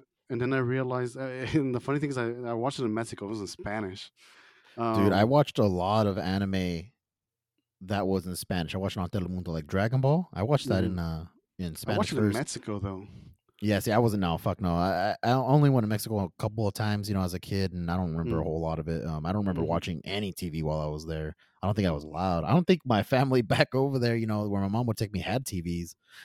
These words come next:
Speaker 1: Mm-hmm.
Speaker 2: <laughs>
Speaker 1: There, there was the one T V, and if my grandma wasn't watching her, her, uh, her
Speaker 2: Her
Speaker 1: novellas,
Speaker 2: novellas?
Speaker 1: I, I, I had time to watch some, some cartoons, so I was like, "Cool,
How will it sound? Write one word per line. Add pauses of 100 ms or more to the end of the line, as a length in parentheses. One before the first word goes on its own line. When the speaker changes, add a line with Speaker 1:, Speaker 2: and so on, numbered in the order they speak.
Speaker 1:
Mm-hmm.
Speaker 2:
<laughs> (440)
Speaker 1:
There,
there
was
the
one
T
V, (120)
and
if
my
grandma
wasn't
watching
her,
her,
uh, (760)
her
Speaker 2:
Her
Speaker 1:
novellas,
Speaker 2:
novellas? (580)
Speaker 1:
I, (240)
I,
I
had
time
to
watch
some,
some
cartoons,
so
I
was
like,
"Cool,